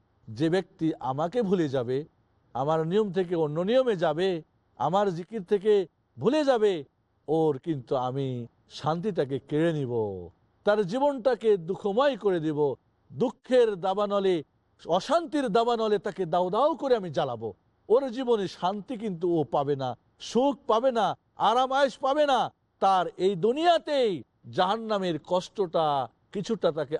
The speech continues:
আঁচ করতে হবে।" তাহলে যদি আমরা আল্লাহর পজিটিভ হক তাওহীদ,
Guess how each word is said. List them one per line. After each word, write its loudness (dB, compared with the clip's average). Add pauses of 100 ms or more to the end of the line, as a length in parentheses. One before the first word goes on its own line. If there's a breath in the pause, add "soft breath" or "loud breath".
(100)
আঁচ 0
করতে -6
হবে।" -6 (340)
তাহলে 2 (560)
যদি 2
আমরা -2 (320)
আল্লাহর 2
পজিটিভ -6
হক -4
তাওহীদ, -2